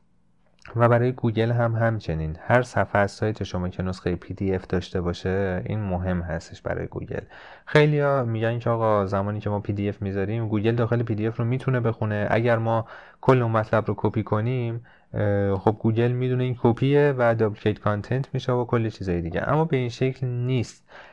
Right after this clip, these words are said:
اه، گوگل اصلاً امتیاز دیگه‌ای به پی دی اف می‌ده، اصلاً متفاوت هستش با این موضوع. و اگر اصلاً با این موضوع مشکل دارین و مصرین روی این موضوع،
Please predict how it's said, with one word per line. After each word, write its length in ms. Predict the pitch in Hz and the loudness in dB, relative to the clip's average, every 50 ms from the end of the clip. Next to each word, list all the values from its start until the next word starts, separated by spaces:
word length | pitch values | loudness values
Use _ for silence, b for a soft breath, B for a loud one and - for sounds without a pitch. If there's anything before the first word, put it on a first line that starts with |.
| B B - | B B -2
اه، 180 | 107 107 107 104 | 0 0 2 2
گوگل 340 | 107 113 113 120 135 139 | 2 2 4 4 2 2
اصلاً 320 | 139 123 113 - 127 123 123 | 2 0 0 -2 -4 -2 -2
امتیاز 360 | 120 113 113 - 113 117 120 | -2 -2 -2 0 0 0 0
دیگه‌ای 460 | 123 117 117 113 110 117 120 123 127 | -2 -2 -4 -2 0 2 2 2 2
به 120 | 123 123 113 | 0 0 -2
پی 180 | - - 101 | -2 -4 -2
دی 180 | 98 101 98 98 | -2 0 0 0
اف 160 | 95 - - | -2 -2 -4
می‌ده، 340 | 98 92 90 95 92 92 92 - | -6 -4 -2 0 0 0 0 -2
اصلاً 200 | - - 123 120 | -2 -2 0 -2
متفاوت 720 | 120 117 117 117 - 113 110 - - - 104 113 120 - | 0 -2 -2 -2 0 -2 -2 0 0 0 0 0 -2 0
هستش 320 | 113 104 98 - - - - | -2 -2 -2 -4 -12 -16 -6
با 120 | - 92 | -4 -2
این 120 | 92 92 92 | -2 -2 -4
موضوع. 340 | 92 92 90 95 98 95 | -4 -6 -4 -4 -2 0
و 60 | 107 127 - | 0 2 2
اگر 380 | 135 147 160 160 156 139 117 | 2 2 4 4 2 2 2
اصلاً 220 | 120 117 - 127 127 | 0 0 0 -2 -2
با 140 | 123 120 117 | 0 0 -2
این 120 | 120 127 | -2 -2
موضوع 280 | 127 123 117 110 113 117 | -2 -2 -2 0 0 0
مشکل 420 | 120 120 117 - - 139 139 147 | 0 -2 -4 -4 -2 -2 0 0
دارین 300 | 135 123 113 113 110 110 | 0 0 -2 -2 -2 -2
و 100 | 110 110 | -2 -2
مصرین 760 | 110 110 113 110 - - - 139 143 143 131 123 113 107 104 | 0 0 -2 -4 -2 -2 0 0 0 0 -2 -4 -6 -6 -4
روی 160 | 107 101 98 | -4 -4 -2
این 200 | 98 95 95 95 | -2 -4 -4 -6
موضوع، 500 | 95 98 95 92 92 101 110 135 180 196 | -6 -6 -6 -4 -4 -4 -4 -4 -6 -8